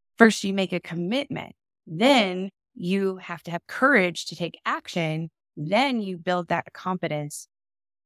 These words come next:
And then confidence comes. And that confidence is gonna just filter and lead right back into commitment, right? When you have commitment and courage and confidence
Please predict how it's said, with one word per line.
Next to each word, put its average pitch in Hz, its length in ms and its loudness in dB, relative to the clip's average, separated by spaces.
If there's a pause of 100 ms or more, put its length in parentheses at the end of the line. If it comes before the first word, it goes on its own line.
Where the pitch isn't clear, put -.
(260)
And 202 220 4
then 208 460 4 (200)
confidence 160 640 -10
comes. 170 360 -10
And 165 120 -4
that 151 100 -4
confidence 208 540 2
is 175 80 -6
gonna 180 200 4
just 170 320 -2
filter 202 420 2
and 175 240 2
lead 185 240 2
right 190 380 0
back 226 220 2
into 180 240 -4
commitment, 190 540 0
right? 196 260 -2 (320)
When 233 200 6
you 226 140 4
have 208 560 0
commitment 208 720 0 (340)
and 180 280 2
courage 226 520 6
and 170 120 -2
confidence 214 640 4